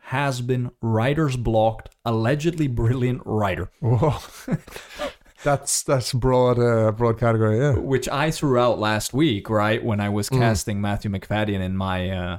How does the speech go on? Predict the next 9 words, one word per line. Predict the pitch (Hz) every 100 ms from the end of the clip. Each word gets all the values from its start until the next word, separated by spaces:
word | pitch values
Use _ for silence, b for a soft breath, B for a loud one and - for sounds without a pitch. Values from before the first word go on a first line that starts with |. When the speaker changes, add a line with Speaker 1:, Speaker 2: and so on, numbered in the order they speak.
| -
Speaker 1:
apartheid, | - - - 120 110 92 87 - -
uh, | 101 87 82 - 107
Speaker 2:
Yeah, | 113 123 131 120
yeah, | 101 117 123
yeah, |
Speaker 1:
story, | 117 120 87 -
right, | 98
Speaker 2:
exactly. | 113 127 104
Speaker 1:
series. | 104 95 95